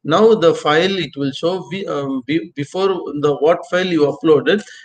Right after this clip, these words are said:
the same file will be displayed here. Just click on this file and, uh, now download the file, or you want to delete the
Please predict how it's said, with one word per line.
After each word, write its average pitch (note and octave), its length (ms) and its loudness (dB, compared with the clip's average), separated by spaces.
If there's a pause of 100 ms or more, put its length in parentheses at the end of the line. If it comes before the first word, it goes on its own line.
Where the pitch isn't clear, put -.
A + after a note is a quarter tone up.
(100)
the D3 180 2
same E3+ 480 0
file E3 320 0
will C#3 180 0
be D#3 120 -2
displayed - 480 -2
here. D#3 420 0 (380)
Just G3 280 -2 (180)
click F3 240 -4
on E3+ 220 2
this C#3+ 220 -4
file F#3 340 2 (320)
and, D#3+ 320 2
uh, D#3 120 6
now D3+ 400 0
download E3 420 4
the F#3+ 200 2
file, G3+ 340 2
or D#3+ 260 2
you D3+ 120 -2
want D#3+ 200 -2
to G3 200 -4
delete E3+ 320 -2
the D3+ 120 0